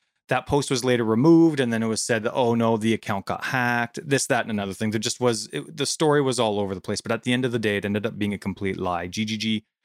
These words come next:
there wasn't even an account name by that name. They hadn't banned anybody for that within that time period. And Chris was quoted quite a few times within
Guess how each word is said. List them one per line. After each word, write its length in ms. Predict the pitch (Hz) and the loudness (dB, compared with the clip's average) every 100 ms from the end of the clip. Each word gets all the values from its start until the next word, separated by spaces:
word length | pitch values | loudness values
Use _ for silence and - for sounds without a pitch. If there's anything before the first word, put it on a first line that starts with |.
| _ | _
there 80 | 131 | -2
wasn't 200 | 127 135 | 0 0
even 160 | 131 117 | 0 0
an 60 | 107 | -2
account 400 | 107 - 110 - | -4 -4 -4 -2
name 260 | 107 101 95 | -2 -2 -2
by 220 | 95 107 | 0 0
that 240 | 110 110 | 0 -2
name. 220 | 113 110 110 | -2 0 0
They 60 | |
hadn't 280 | 101 107 92 | -2 -4 -4
banned 280 | 98 101 104 | -6 -4 -4
anybody 380 | 104 101 104 104 | -4 -4 -4 -4
for 180 | - 104 | -6 -4
that 240 | 101 - | -4 -6
within 220 | - 98 | -8 -10
that 140 | 87 - | -10 -6
time 260 | 143 139 135 | -2 -2 -2
period. 460 | 135 131 127 123 _ _ _ _ _ - | 0 0 0 -4 _ _ _ _ _ -4
And 460 | 117 110 107 - - - | -2 2 0 0 -6 -6
Chris 340 | - 170 - | 0 0 0
was 140 | 143 | -2
quoted 400 | - - 147 131 | 0 0 2 0
quite 240 | - 131 117 | 0 0 0
a 40 | |
few 140 | - 117 | -2 -2
times 360 | 127 123 113 | 0 0 -2
within 540 | 101 123 127 107 107 | -2 0 2 2 -2